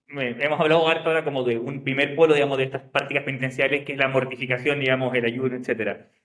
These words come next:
No sé si podríamos comentar algo ahora antes de ir cerrando sobre otras prácticas penitenciales, digamos, o prácticas que la Iglesia recomienda especialmente para el periodo de Cuaresma.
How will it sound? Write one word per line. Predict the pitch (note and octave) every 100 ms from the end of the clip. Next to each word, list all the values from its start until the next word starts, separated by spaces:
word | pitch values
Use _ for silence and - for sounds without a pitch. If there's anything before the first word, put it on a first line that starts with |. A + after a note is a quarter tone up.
| _
No | D#3 D#3
sé | E3+
si | F#3+ F3+
podríamos | F3 D#3 D#3 E3 D#3+
comentar | D#3 C#3+ D3+
algo | D#3 D3+
ahora | D#3
antes | D3+ D3
de | D3
ir | C#3+
cerrando | C#3+ C#3 C#3+
sobre | C#3 C#3 C3+ D#3+
otras | G3+ F3 -
prácticas | E3+ E3+ D#3+ D#3+
penitenciales, | D#3 C#3 C3+ D#3+ D3
digamos, | C#3+ C3+ C3+
o |
prácticas | C3 C3+ C#3 C3+
que | C3
la |
Iglesia | B2+ B2+ C3+
recomienda | B2+ B2 B2+ B2+
especialmente | B2+ - C3 C3+ C3
para | B2 A#2
el | A2+
periodo | A#2 A#2+
de | A2+
Cuaresma. | A#2 B2 A2+ G#2+ -